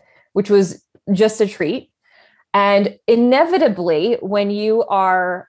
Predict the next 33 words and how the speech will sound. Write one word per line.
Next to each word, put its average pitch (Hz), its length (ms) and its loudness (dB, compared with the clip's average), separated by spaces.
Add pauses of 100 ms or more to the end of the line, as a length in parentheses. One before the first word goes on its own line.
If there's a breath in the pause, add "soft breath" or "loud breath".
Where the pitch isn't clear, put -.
doing 254 400 -4
things 214 320 -4
yourself 190 600 -4 (240)
and 185 180 -6
friends 185 300 -4
ask 175 340 -4
you 202 120 -4
how 180 240 -4
that 165 160 -6
happened, 220 640 -6 (220)
you 196 140 0
know, 180 80 0
they 175 120 0
start 170 240 -2
to 170 100 -18
take 170 220 -6
notice. 160 400 -2
And 175 100 -6
a 170 60 -2
lot 160 180 0
of 190 80 -6
friends 175 240 -6
started 180 300 -6
just 185 160 -8
kind 196 140 -4
of 196 100 -6
coming 277 320 -2
to 220 100 -6
me 170 180 -2
and 151 80 -4
asking 185 440 -4
me 196 240 -4
for 175 500 0